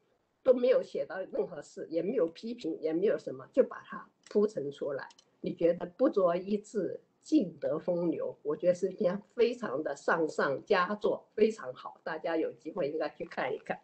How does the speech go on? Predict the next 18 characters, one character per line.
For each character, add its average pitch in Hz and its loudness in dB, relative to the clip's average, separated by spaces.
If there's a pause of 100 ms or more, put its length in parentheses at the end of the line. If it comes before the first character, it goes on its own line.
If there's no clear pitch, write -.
这 151 2
篇 135 0
小 92 -10
说。 - -20 (2250)
小 165 2
说 214 8
是 233 0
虚 226 -4
构， - -2 (1080)
传 185 2
记 180 -6
是 165 -6
写 110 -8
实。 - -6 (760)
纽 160 8
约 160 6
桃 151 -2
花 156 -4